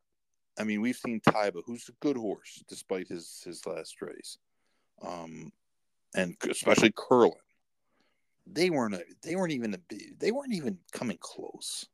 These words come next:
I, I, I just think that it's gonna be almost impossible for a horse to win, uh, the Derby in their third start without it being kind of a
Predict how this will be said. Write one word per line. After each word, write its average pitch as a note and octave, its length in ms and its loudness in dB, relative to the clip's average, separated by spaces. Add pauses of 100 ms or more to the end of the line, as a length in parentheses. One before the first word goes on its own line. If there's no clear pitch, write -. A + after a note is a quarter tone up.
(760)
I, G#2+ 60 8 (320)
I, B2 60 2
I - 20 4
just F#3 260 -6
think C3 260 -4
that F#2 100 -8
it's - 160 -18
gonna G2+ 240 -6
be F2 300 -12 (360)
almost D#3+ 400 6
impossible - 560 -10
for - 220 -14
a - 40 -14
horse - 280 -12
to F2+ 80 -6
win, D#2+ 340 -12 (400)
uh, - 140 -10 (220)
the F2 120 4
Derby E2+ 360 2
in E2+ 40 -6
their E2+ 140 -6
third F2 320 -2
start F2 340 4 (640)
without C#3 320 12
it B2+ 160 2
being A2+ 400 -6
kind A2 220 -6
of F#2 80 -12
a F2 40 -4